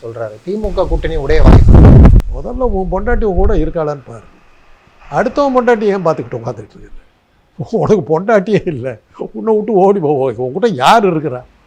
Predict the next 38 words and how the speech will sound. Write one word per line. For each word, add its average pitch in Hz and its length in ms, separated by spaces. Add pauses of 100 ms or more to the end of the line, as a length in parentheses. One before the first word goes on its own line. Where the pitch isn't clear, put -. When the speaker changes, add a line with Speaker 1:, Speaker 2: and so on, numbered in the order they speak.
(400)
Speaker 2:
கல்யாணம் 202 480
உனக்கு 165 260
என்ன? 151 260 (200)
நீ 156 100
ஆம்பளையா 208 600
என்னங்கிறது 185 600
அந்த, 160 340
அந்த 147 160
அளவுக்கு 208 240
உன் 160 80
மேல 175 180
சந்தேகம் 147 420
இருக்குது. 117 180
கூட்டணி 196 400
சேர்த்து 175 280
கூட்டம் 180 380
ஒருத்தர் 180 340
வரல. 113 260 (340)
அந்த 240 260
கூட்டணி 254 420
உடைஞ்சு 233 160
போட, 240 180
அந்த 202 200
கூட்டணி 240 280
உடைஞ்சு 214 180
போட 220 160
உனக்கு 196 280
என்ன 240 140
போகுது? 202 200
அந்த 190 120
கூட்டணி 196 360
உடைஞ்சா 180 200
கவலைப்பட்டு 180 520
அந்த 160 200
கட்சிக்காரன், 147 460
நீ 175 120
ஏன் 240 180
கவலைப்படுற? 120 480